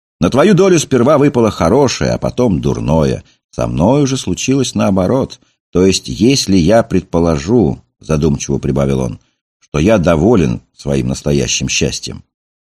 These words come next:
«А я», возразил Крес, «если сознаюсь, что страдаю от своего так называемого несчастья».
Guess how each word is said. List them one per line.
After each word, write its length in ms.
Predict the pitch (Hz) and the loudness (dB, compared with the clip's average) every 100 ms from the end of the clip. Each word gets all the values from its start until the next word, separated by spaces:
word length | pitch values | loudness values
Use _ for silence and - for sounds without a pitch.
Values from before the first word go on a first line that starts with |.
| - | -2
«А 120 | 80 | 0
я», 460 | 78 151 185 85 - | 2 2 2 0 -2
возразил 540 | 82 73 92 78 87 | -2 0 0 2 0
Крес, 480 | 76 82 71 - - | 0 0 0 -2 -8
«если 280 | - 107 135 | -2 0 0
сознаюсь, 640 | 131 131 90 107 127 127 | 0 0 2 2 4 2
что 300 | - - - | 0 -2 -2
страдаю 680 | 113 - 113 101 123 120 92 | -2 2 2 4 4 4 4
от 120 | 73 | 2
своего 380 | - 80 80 82 | 0 0 2 2
так 180 | 78 76 | 0 -2
называемого 600 | 78 76 82 80 76 78 | -2 2 2 2 0 -2
несчастья». 880 | - 85 - - 92 69 - - 53 | 0 0 0 0 0 0 -4 -10 -14